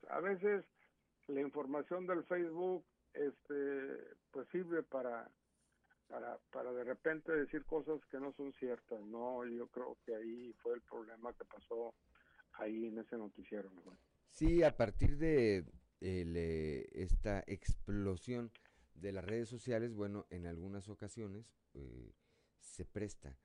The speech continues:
Speaker 2: se presta para esto. En, en, eh, muchos casos, habrá que decirlo, pues, no de mala fe, por supuesto, pero
Speaker 1: Sí.
Speaker 2: en otros, pues sí. Este, eh, lo importante por eso es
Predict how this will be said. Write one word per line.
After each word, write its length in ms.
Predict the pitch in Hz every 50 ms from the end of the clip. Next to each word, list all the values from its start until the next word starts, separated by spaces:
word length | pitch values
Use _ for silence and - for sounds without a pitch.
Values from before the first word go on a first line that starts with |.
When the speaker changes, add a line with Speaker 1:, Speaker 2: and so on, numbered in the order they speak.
| _ _ _ _ _ _
Speaker 2:
se 160 | - - 76
presta 500 | - - 87 92 90 85 - - 92 85 -
para 240 | - 90 87 92 104
esto. 280 | 123 131 - - 87 - 71
En, 240 | 85 82 78 - - -
en, 400 | 65 76 78 76 76 73 73 73
eh, 240 | 76 73 73 71 73
muchos 380 | 78 87 95 90 - 107 98 -
casos, 240 | - 98 95 92 92
habrá 220 | 80 82 87 87
que 140 | - - 92
decirlo, 300 | 90 98 104 95 98 107 -
pues, 180 | - 104 - - - _ _ _ _ _ _ _ _ _ _ 85
no 320 | 85 87 92 95 98 98
de 120 | 95 98
mala 300 | 90 82 87 90 90 95
fe, 280 | - - 127 127 127 120 - _
por 120 | 104 98 -
supuesto, 600 | - 117 - - 131 123 107 - - - 127 - _ _ _ _ _ _ _ _ _
pero 360 | - 117 117 113 117 120 - -
Speaker 1:
Sí. 60 | - 123
Speaker 2:
en 260 | 113 98 101 95 95
otros, 400 | 95 90 - - 107 104 - - _
pues 160 | - 78 71 -
sí. 260 | - 98 95 76 - - _ _ _ _ _ _ _ _
Este, 1000 | - 65 76 76 71 - - - _ - - 76 73 71 71 71 69 69 67 65 - _ _ _ _ _ _ _ - - _ - -
eh, 340 | - 62 69 71 69 65 64
lo 160 | 90 95 95 98
importante 760 | 101 95 - 101 104 98 - - 117 117 117 - - 131 127
por 220 | - - 113 110 110
eso 320 | 107 - - 120 117 - - -
es 320 | 95 90 - - -